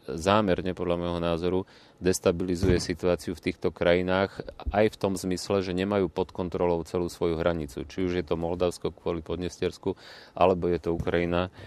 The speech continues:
na Donbase, v Donbase a Luhansku. Pretože a v prípade, že by tieto krajiny už chceli, alebo mali, alebo mohli vstúpiť, že by boli na to pripravené, a nemusí to byť len vstup už do Európskej únie, môže to byť aj vstup do Európskeho hospodárskeho priestoru,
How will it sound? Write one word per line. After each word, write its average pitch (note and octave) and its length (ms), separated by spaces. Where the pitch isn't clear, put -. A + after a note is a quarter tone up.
na F2 160
Donbase, F2 560
v E2 100
Donbase F2 460
a E2 80
Luhansku. F2 560
Pretože G2 560
a G2 320
v - 80
prípade, A2 720
že F#2 160
by F#2+ 480
tieto G2 320
krajiny G2+ 400
už - 240
chceli, G#2+ 320
alebo F#2 160
mali, F#2 480
alebo F2 240
mohli G#2 400
vstúpiť, - 480
že - 80
by - 0
boli F#2 240
na F#2+ 160
to F2+ 80
pripravené, F#2 640
a - 80
nemusí C#3+ 240
to A2 80
byť G#2 160
len G#2 160
vstup - 320
už G2+ 240
do F#2 240
Európskej G2+ 480
únie, F#2 400
môže F#2+ 160
to G#2 80
byť G2 160
aj F2+ 80
vstup G2 160
do G2 160
Európskeho F#2+ 400
hospodárskeho E2+ 640
priestoru, F2+ 560